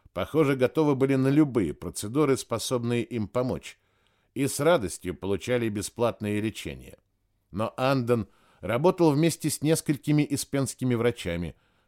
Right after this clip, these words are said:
которые подозрительно следили за его действиями и с сердитым видом делали заметки,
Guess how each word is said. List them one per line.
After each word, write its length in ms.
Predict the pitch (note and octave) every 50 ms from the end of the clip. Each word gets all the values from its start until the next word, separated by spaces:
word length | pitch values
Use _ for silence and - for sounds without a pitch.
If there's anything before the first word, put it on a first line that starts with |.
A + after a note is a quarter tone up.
| _ _
которые 400 | - F#2 F2+ - G#2 G#2 A2+ A2
подозрительно 840 | - - B2+ B2+ A2+ D3 C#3+ C3 E3+ F3+ F3+ - E3+ D#3 D3+ D3+ D3+
следили 520 | - - - C#3 C#3 B2 G2 F2 C#2 C#2 C#2
за 160 | C#2 C#2+ E2+
его 220 | F2+ F#2 F#2+ G2+
действиями 880 | G2 F#2 F#2 B2+ C#3 C3+ - - - B2 B2 B2 A#2+ B2 B2 A#2 B2 - _ _ _ _ _ _ _ _
и 100 | G#2+ A2
с 80 | F#2+
сердитым 540 | - - B2 C3 A#2+ A#2+ C#3 C#3 - C#3+ B2+
видом 340 | A#2+ B2+ D3 C#3 D3 C#3+ C3+
делали 320 | A#2 C3 C#3 C#3+ C#3 C#3
заметки, 680 | C3+ A#2 A#2+ C#3 C3+ A#2+ A2+ G#2+ - _ - A2 G2 -